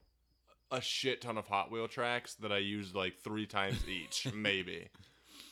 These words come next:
Speaker 1: I was all about Hot Wheels tracks and, like
Speaker 2: We d-, we just didn't understand reusability
Speaker 1: Yeah, we were
Speaker 2: back
Speaker 1: just
Speaker 2: then.
Speaker 1: shitty little kids.
Speaker 2: All right, guys.
Speaker 1: And that'll do
Speaker 2: Well,
Speaker 1: it. And now we're shitty little adults. <laughs>
Speaker 2: down in the comments, you know, uh, please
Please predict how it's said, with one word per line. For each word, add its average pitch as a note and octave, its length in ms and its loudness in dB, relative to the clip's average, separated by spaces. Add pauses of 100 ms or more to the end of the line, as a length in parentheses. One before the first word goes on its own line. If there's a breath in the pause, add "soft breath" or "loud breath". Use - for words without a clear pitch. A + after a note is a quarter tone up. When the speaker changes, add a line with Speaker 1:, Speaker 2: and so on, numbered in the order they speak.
Speaker 1:
I A#2+ 120 8
was C#3 100 6
all B2 260 2
about A2 260 4
Hot G#2 220 4
Wheels F#2+ 220 -8
tracks F#2 440 -8
and, G#2 120 -6
like F2+ 260 -2 (460)
Speaker 2:
We C3 140 0
d-, C#3+ 180 -6
we C#3 120 -2
just B2+ 200 -4
didn't C#3+ 220 0
understand B2 800 0 (360)
reusability G#2+ 1200 -4
Speaker 1:
Yeah, F#2 280 2
we G2+ 120 -2
were A2+ 60 -2
Speaker 2:
back A2 160 -2
Speaker 1:
just - 300 -2
Speaker 2:
then. A#2 120 0
Speaker 1:
shitty A2 340 -4 (120)
little F#2+ 200 -8
kids. - 520 -18
Speaker 2:
All D3 140 8
right, C#3+ 200 8
guys. C#3 240 6
Speaker 1:
And C#3 100 6
that'll B2+ 160 6
do A#2+ 100 4
Speaker 2:
Well, E3 200 12
Speaker 1:
it. F2 180 2 (200)
And A2 120 -2
now A#2+ 120 8
we're C3+ 100 6
shitty C#3 240 2
little C3+ 400 4
adults. A2+ 580 2
<laughs> C#3+ 120 -2
Speaker 2:
down F3+ 280 6
in A#3+ 80 0
the A3 80 2
comments, E3 640 0
you D3+ 100 -2
know, C3 400 0
uh, A#2+ 360 4
please D#3 460 -4